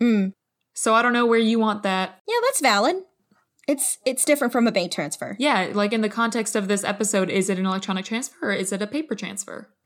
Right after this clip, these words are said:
Speaker 1: It's like a bastard child.
Speaker 2: Isn't it?
Speaker 1: Mm-hmm.
Speaker 2: I used an e-check to pay my rent last month. <laughs>
Speaker 1: Cute.
Speaker 2: But I've never had a physical checkbook.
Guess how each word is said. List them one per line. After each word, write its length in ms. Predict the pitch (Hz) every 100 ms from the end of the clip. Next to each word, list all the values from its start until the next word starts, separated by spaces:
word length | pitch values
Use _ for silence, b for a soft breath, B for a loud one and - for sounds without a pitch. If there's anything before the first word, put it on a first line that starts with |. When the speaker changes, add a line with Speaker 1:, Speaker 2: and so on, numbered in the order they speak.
| _ -
Speaker 1:
It's 200 | 302 381
like 360 | 330 302 - 220
a 60 |
bastard 460 | 196 190 202 - 165
child. 480 | - - - - - _ _ _ _ -
Speaker 2:
Isn't 320 | 196 196 190
it? 280 | 185 - - _
Speaker 1:
Mm-hmm. 340 | 208 202 196 175 - _ _ _ -
Speaker 2:
I 100 | 247
used 280 | 277 262
an 80 | 233
e-check 340 | 233 240 240 226
to 100 | 226
pay 140 | 233
my 140 | 220 196
rent 220 | 196 247
last 260 | 220 208
month. 420 | 180 175 285 - - -
<laughs> 420 | 202 - _ -
Speaker 1:
Cute. 380 | - 208 247 - _ 208
Speaker 2:
But 160 | 220
I've 180 | 233 240
never 300 | 233 226 214
had 380 | 220 196 196 190 196
a 140 | 202
physical 480 | 202 208 196 190 180
checkbook. 580 | - 180 - 175 -